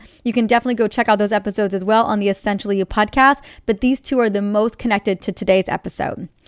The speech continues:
All right, I wanna jump right into it. I'm gonna share my five surefire hacks to keep your blood sugar stable and your metabolism humming. Let's go with number one.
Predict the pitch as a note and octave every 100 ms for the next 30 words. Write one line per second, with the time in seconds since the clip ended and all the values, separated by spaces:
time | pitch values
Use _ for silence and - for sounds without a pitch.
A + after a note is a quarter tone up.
0 | - - - - B3 - - - _ _
1 | _ _ _ _ - D#4+ F#4 B3 A#3 G#3
2 | G#3 G3 F#3+ G3+ - - - _ - C4
3 | E4 D#4+ - B3+ B3 A#3+ A3+ A3+ A3 -
4 | A3+ A3+ A#3+ A#3+ A3+ - C4 C4+ C#4 C#4
5 | C#4 A3+ G#3 G#3 - A#3+ - G#3 A3 G3+
6 | A3 A3 B3+ C4+ - A3 G3 G#3 G3+ -
7 | - A3 A3 G#3+ - G3+ G3 G3+ G3 G#3
8 | F#3 G3+ F#3 - G3+ - - - G#3+ A#3+
9 | C#4+ - B3+ B3 B3+ G3 G3 G3+ G#3 F#3+
10 | F#3 - F3